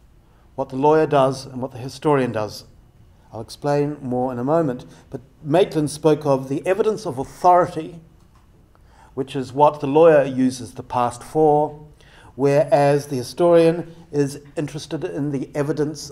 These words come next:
of logic. The historian is interest-, interested in trying to figure out how people were thinking, their logic in the past.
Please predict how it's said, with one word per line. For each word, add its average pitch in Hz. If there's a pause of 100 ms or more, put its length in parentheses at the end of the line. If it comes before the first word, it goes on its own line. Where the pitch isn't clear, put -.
of 131
logic. 139 (1400)
The 113
historian 170
is 143
interest-, 143 (100)
interested 156
in 120
trying 147 (200)
to -
figure 139
out 139 (140)
how 147
people 143
were 123
thinking, 180 (640)
their 139
logic 147 (420)
in 107
the 113
past. 104